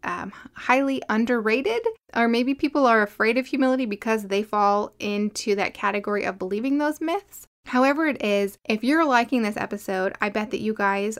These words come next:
all know someone who would like it as well. So if I could ask you to take a moment and pull out your phone or pull up your email and send this episode on to that friend that comes to mind, please do that. All right, and just so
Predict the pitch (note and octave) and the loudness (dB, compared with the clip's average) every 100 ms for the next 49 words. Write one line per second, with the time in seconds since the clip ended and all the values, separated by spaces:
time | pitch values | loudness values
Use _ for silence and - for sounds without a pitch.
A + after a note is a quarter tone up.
0 | - F#3+ G3 G#3 F#3+ F#3+ - G3+ G3 F#3+ | -4 -2 0 0 -2 -4 -6 -6 -4 -6
1 | - G3+ G3+ F#3+ F#3+ - - G3 G#3+ G3+ | -6 -8 -6 -6 -6 -8 -10 -10 -6 -6
2 | - G#3+ - A3+ G#3+ G#3 - G#3+ A#3+ F#4 | -6 -8 -4 -2 0 0 -4 -6 -4 -4
3 | - A#3+ B3 - A3+ A3+ A#3 G#3+ G#3 B3+ | -4 -4 -6 -6 -4 -4 -6 -8 -4 0
4 | B3 G#3+ G#3 G#3+ - - G#3 B3+ A3+ G#3+ | 2 2 0 -2 -6 -6 -4 -2 0 0
5 | - C#4 B3 A3 A3+ A#3+ F#3+ F#3 A3 G3+ | -2 -2 0 0 0 -2 -4 -6 -4 -6
6 | G#3+ C4 - G#3+ G3+ G3 - G3+ G3+ G#3 | -6 -6 -2 0 0 -4 -4 -6 -4 -2
7 | G#3+ B3 B3+ - A3 A3 A#3+ B3 - F#3+ | 0 0 0 -4 -6 -4 -2 -2 -2 -2
8 | G3+ A3+ - - A3 A3+ G#3+ - - F3+ | 0 0 -2 -4 -2 0 0 -2 -2 -4
9 | F#3 B3 C4 - - - G#3+ G#3+ A3 G3+ | 0 0 -2 -6 -4 -2 -2 -2 -4 -4
10 | F#3+ G#3+ A3 - A#3+ A#3 A3+ A3 - G#3 | -4 -6 -8 -4 -2 0 -2 -4 -4 -2
11 | - - - _ _ _ - A3 G3+ - | 0 0 -2 _ _ _ 2 4 4 2
12 | - A3 A#3 A3+ A3 C4 E4 - D#4 D4+ | -2 0 2 0 2 4 2 0 4 6
13 | D4+ | 4